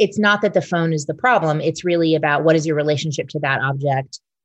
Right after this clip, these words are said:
Is it an emotional comfort object? Is it something that you're turning to in a difficult moment to try to push your feelings away?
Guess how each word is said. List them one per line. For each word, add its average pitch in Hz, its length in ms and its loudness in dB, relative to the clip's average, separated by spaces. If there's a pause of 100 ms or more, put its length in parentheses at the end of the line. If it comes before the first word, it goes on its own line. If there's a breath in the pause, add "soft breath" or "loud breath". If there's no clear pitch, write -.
(140)
Is 160 180 0
it 160 120 4
an 156 100 4
emotional 160 400 2
comfort 160 380 0
object? 147 420 0
Is 151 120 -4
it 156 80 -4
something 160 280 -2
that 151 120 -2
you're 151 120 -4
turning 156 460 -4
to 147 480 -4 (320 soft breath)
in 170 80 2
a 160 80 2
difficult 160 500 2
moment 147 720 -2
to 151 260 -2
try 147 280 2
to 143 540 -4
push - 280 0
your 165 80 0
feelings 139 360 -2
away? 135 460 -4